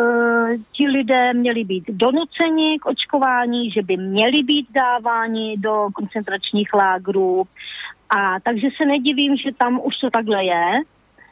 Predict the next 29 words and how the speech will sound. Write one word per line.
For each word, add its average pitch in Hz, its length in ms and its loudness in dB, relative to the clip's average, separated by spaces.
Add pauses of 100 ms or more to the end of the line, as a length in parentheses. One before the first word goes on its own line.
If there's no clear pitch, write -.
(320)
A, 196 240 2
mm, 196 920 -12 (600)
viděla 302 340 4 (140)
jsem 359 200 0 (340)
jedno 269 320 0
zajímavé 302 500 2
video, 214 600 0
kdy, 254 360 -2 (600)
e, 214 260 2
kdy 208 180 0
to 277 120 0
bylo 277 240 2
jako 254 340 0
zkušební, 202 800 -2 (220)
že 214 200 -4
pán 277 280 2
šel 233 340 0 (400)
v - 140 -2
Americe 254 380 -4
po 233 140 -6
ulici 320 460 -6 (280)
a 202 180 0
jakože 233 380 -4 (120)
sbírá 202 300 0
podpisy - 520 -6
na 165 120 0
petici 302 500 -2
k - 160 -14
tomu, 233 320 0